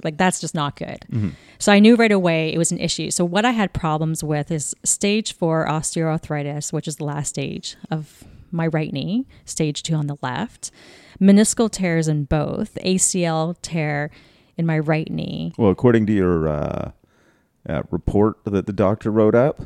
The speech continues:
Speaker 1: Yeah.
Speaker 2: uh, uh,
Speaker 1: A C L is not there. <laughs>
Speaker 2: Yeah.
Speaker 1: Something like that.
Speaker 2: A C L, uh, not visible, suggesting a tear. <laughs>
Speaker 1: Yeah. Yeah. Kinda.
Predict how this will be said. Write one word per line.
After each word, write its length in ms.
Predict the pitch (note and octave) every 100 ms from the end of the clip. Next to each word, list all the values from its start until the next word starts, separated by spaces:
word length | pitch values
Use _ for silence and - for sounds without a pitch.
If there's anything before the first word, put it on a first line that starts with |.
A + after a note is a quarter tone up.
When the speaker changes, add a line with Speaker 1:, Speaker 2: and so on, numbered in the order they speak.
| -
Speaker 1:
Yeah. 200 | F3+ D#3+ - _ -
Speaker 2:
uh, 440 | E2+ D#2 D2 - - _ _ _ _ _ _ _ _ _ _ _ _ _ _ _ _
uh, 60 | G2 F2
Speaker 1:
A 40 |
C 180 | D#2 E3
L 100 | D#3
is 80 | D#3+
not 240 | E3 D3+
there. 300 | D#3+ D#3 G3+ C4+ C#4+
<laughs> 160 | - -
Speaker 2:
Yeah. 260 | - - - E4 - - C5 A#4 G#4 F#4+ D4
Speaker 1:
Something 380 | - G#3+ F3+ F3
like 140 | D#3 D#3
that. 60 |
Speaker 2:
A 120 | F3+ F3+
C 200 | F3 E3+
L, 360 | E3 D#3 D3 -
uh, 420 | A2+ A2 G#2 G2 - -
not 420 | A2 G#2 B2 D3+
visible, 680 | A#2 C3 D#3 A2+ F2+ E2 E2+
suggesting 680 | - C#3 C3 C#3+ - C#3+ C#3 -
a 60 | C#3
tear. 480 | D3 B2+ C2+ - -
<laughs> 40 | - _ _ _ -
Speaker 1:
Yeah. 600 | G3+ G#3 F3+ D#3+ - D#3+ - _
Yeah. 380 | F3 D#3 C#3+ D3+ -
Kinda. 400 | - E3 D#3 D#3